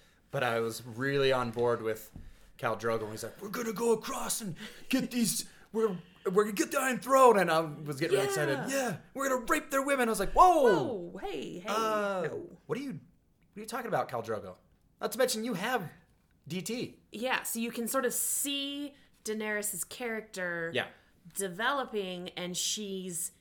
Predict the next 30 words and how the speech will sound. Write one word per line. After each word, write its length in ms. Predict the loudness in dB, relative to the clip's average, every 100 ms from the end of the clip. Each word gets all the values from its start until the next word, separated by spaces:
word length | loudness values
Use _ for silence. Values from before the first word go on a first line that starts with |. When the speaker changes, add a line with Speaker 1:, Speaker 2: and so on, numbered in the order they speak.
| _ -8
Speaker 2:
getting 300 | -4 -4 -4
that, 300 | -4 -4 -8 -8
you 100 | -6
know, 160 | -6 -10 _ _ -12
Drogo 340 | -4 -2 -2
referred 500 | -4 -6 -8 -8 -4 -4
to 120 | -6
her 180 | -8 -10
fierceness, 880 | -10 -6 -4 -4 -4 -8 -10 -10 -10 -8
and, 460 | -8 -6 -8 -10 -14 -20 -20 -14 -6
you 80 | -4
know, 100 | -4
she's 280 | -4 -6
getting 400 | -4 -4 -2 -4 -4
that 240 | -4 -6
behind 460 | -10 -8 -8 -6 -8
her, 440 | -10 -8 -10 -14 _ _ _ _ -8
and 640 | -6 -6 -8 -12 -16 -18 -12
you're 140 | -8
gonna 180 | -6 -8
start 280 | -8 -8 -8
to 80 | -10
see 220 | -10 -10
her 200 | -8 -6
really 420 | -6 -6 -6 -10 -10
Speaker 1:
I 60 | -2
do 140 | 2
like 160 | 4 4
that. 220 | 2 0
So, 400 | 0 2 2 0